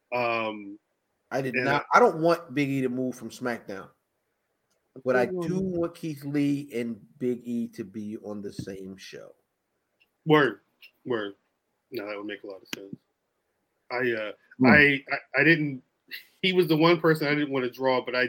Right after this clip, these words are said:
Speaker 1: did write Randy Orton's name on my list as well.
Speaker 3: Damn, I forgot about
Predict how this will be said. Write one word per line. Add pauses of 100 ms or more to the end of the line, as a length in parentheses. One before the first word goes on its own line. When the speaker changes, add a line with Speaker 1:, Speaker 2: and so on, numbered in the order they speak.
Speaker 1:
did (260)
write (100)
Randy
Orton's
name
on
my
list
as (100)
well. (100)
Speaker 3:
Damn,
I
forgot
about